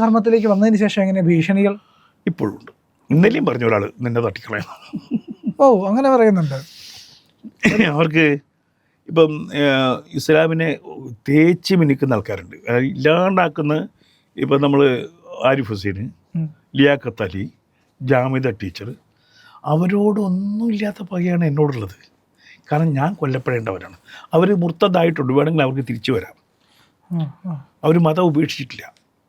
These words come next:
Speaker 2: ആരിഫ് ഹുസൈൻ എന്ന പേരും നിലനിൽക്കുകയാണ്. ഒരു മുസൽമാൻ അല്ല, പുള്ളി യുക്തിവാദിയാണെന്ന് പറയുന്നു. പക്ഷേ എന്തെങ്കിലും തിരിച്ചു വന്നാലോ? പക്ഷേ രാമസിംഹനായ ആളെ തിരിച്ചു കിട്ടില്ല.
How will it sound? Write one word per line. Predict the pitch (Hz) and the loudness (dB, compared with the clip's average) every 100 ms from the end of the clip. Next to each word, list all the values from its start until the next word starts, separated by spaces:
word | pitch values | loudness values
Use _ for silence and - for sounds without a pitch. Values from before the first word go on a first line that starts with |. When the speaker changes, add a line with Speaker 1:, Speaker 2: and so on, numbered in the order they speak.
| - 127 | -6 -2
Speaker 2:
ആരിഫ് | 139 151 | 0 0
ഹുസൈൻ | 151 165 170 - - | 0 0 0 -4 -4
എന്ന | 151 139 | -2 0
പേരും | 139 147 175 185 | 0 2 0 2
നിലനിൽക്കുകയാണ്. | 156 156 151 160 165 240 _ _ _ _ _ _ 143 | 2 2 0 0 0 -2 _ _ _ _ _ _ 0
ഒരു | 151 | 0
മുസൽമാൻ | 143 139 165 185 190 151 | 0 0 0 0 0 0
അല്ല, | 165 175 | 0 0
പുള്ളി | 156 175 196 208 - | 0 -2 -2 -4 -6
യുക്തിവാദിയാണെന്ന് | 151 - 185 180 180 175 180 170 | -4 2 2 4 2 2 2 2
പറയുന്നു. | 151 135 151 - _ _ _ _ - | 2 0 -2 -8 _ _ _ _ -16
പക്ഷേ | 117 127 117 | -4 -2 0
എന്തെങ്കിലും | 131 156 165 151 | 0 -2 -2 -2
തിരിച്ചു | 139 151 | -2 0
വന്നാലോ? | 143 131 131 - _ _ _ _ _ | 0 -2 -6 -10 _ _ _ _ _
പക്ഷേ | - - 113 | -8 -2 0
രാമസിംഹനായ | 107 117 147 156 156 160 139 139 | 2 0 -2 -2 -2 0 0 0
ആളെ | 123 127 - | 0 -2 -6
തിരിച്ചു | 113 - | -14 -16
കിട്ടില്ല. | 107 - | -20 -20